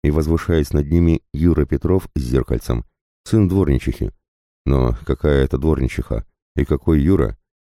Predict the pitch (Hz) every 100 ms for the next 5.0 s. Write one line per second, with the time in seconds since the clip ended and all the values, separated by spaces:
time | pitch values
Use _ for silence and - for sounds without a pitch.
0 | _ 60 58 64 69 98 98 90 92 104
1 | - - _ - 85 92 85 87 85 -
2 | - 73 65 78 - 69 - 90 - -
3 | _ _ _ _ _ _ - 67 65 -
4 | 65 - 65 - 60 90 80 69 - 58